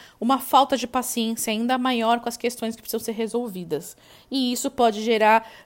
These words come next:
é, um mon-, muitas pessoas sem foco, sem paciência, querendo entrar em atritos. E aí vamos lembrar que Vênus está retrógrado em Gêmeos e a gente precisa se atentar com as nossas relações, tá? Que estão passando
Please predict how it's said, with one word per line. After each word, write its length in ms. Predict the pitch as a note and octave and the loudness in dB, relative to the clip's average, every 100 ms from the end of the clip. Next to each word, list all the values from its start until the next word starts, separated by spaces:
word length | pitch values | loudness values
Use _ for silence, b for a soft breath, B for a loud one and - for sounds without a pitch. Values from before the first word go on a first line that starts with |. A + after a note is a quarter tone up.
| - | -2
é, 460 | F#3 F#3+ G3 F#3 - | 0 2 0 -2 -4
um 120 | G#3+ A#3 | -2 0
mon-, 580 | A#3 A3 A3+ C#4 G4 | 0 0 0 0 0
muitas 420 | C4+ E4 A4+ G#4 - | 0 0 0 -2 -2
pessoas 920 | D4+ - B3 B3 C4+ C4+ - - - _ | -4 -2 2 4 4 0 -4 -8 -10 _
sem 420 | - - C#4 D4+ | -12 -2 0 0
foco, 720 | D4+ - - A#3+ A#3+ A#3+ A#3+ | -4 -10 0 4 8 8 6
sem 160 | A3+ G#3+ | -4 -4
paciência, 600 | A3+ G#3+ A3 A3 C4 B3+ | -2 -2 -2 -4 -4 -6
querendo 400 | - C#4+ C4+ C4 | -2 0 0 0
entrar 240 | C4+ B3+ | -2 -2
em 100 | B3+ | 0
atritos. 540 | C#4 C#4 G#3+ - - - B B B | -2 -4 -10 -10 -12 -12 B B B
E 80 | A#3 | -2
aí 140 | A#3 A#3+ | 2 2
vamos 220 | B3 B3+ | 0 2
lembrar 240 | C4+ C4+ | 2 2
que 160 | C4+ D4+ | 0 -2
Vênus 440 | A#3 A#3 C#4+ D4+ | 0 2 2 0
está 200 | A#3+ A#3+ | -2 0
retrógrado 500 | G#3+ A3 G3+ G3 F#3 | 0 0 -2 -2 -2
em 100 | G#3+ | -4
Gêmeos 480 | G#3 G3 F#3+ A3+ A#3 B B B | -4 -4 -4 -6 -8 B B B
e 60 | |
a 40 | A#3+ | -4
gente 120 | A3 | -4
precisa 180 | - B3 | -8 -6
se 60 | |
atentar 360 | B3 B3+ B3 A3+ | -4 -4 -2 0
com 80 | A3+ | 0
as 100 | A3 | 0
nossas 320 | G#3+ G#3+ G#3+ | -2 -2 -6
relações, 1040 | F3+ G#3+ A#3 A#3+ - G#3 G3+ F3+ D#3+ - - | -4 0 0 0 -2 -4 -4 -6 -10 -12 -4
tá? 340 | F3 F#3 - _ _ _ _ _ _ _ _ | 2 2 0 _ _ _ _ _ _ _ _
Que 100 | - | -6
estão 200 | A#3 A3 | 0 0
passando 640 | G#3+ A#3+ A#3+ G3 F#3+ G3 | 4 2 2 -2 0 -2